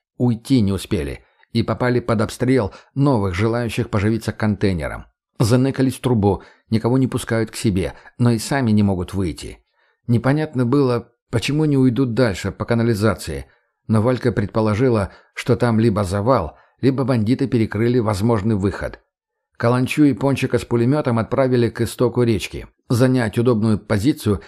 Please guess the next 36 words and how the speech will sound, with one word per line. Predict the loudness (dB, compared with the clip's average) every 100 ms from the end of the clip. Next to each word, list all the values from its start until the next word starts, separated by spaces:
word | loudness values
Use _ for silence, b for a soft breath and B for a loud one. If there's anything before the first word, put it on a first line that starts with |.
| B -4
и | -2
пресечь | 0 -2 2 -2 -2 0
любые | 0 2 0
попытки | 0 -2 -2 -2 -4
перебраться | -2 -2 -4 -4 0
на | 0
наш | 0 -2
берег. | -2 -4 -4 -8 -16 _ _ -2
А |
мы | 2 2 0
с | -2
Джерри | 0 0 0 -4 b b b
выдвинулись | 0 2 4 2 0 -2
вперед | -4 2 4 2 0
короткими | 0 0 2 0 2
перебежками | 2 2 2 0 0 0
от | -2
хижины | 0 2 2 0 -2
к |
хижине, | -2 0 2 2 0 -4 b b
пригибаясь | -2 0 0 0 0 0
за | -2
кустами | -4 -4 0 0
и | 0
заборами. | 0 -2 -2 -4 -10 -16 b b b b
Чем | 0 2
ближе | 4 4 2 2
к | -2 0
речке, | 0 -2 -4 -6 _ _ _
тем | 2 4
мельче | 4 2 0 -2
и | 0
дряхлее | 0 0 0 2 2 2
были | 2 0
здания | 0 0 0 0
вокруг, | 0 -2 -8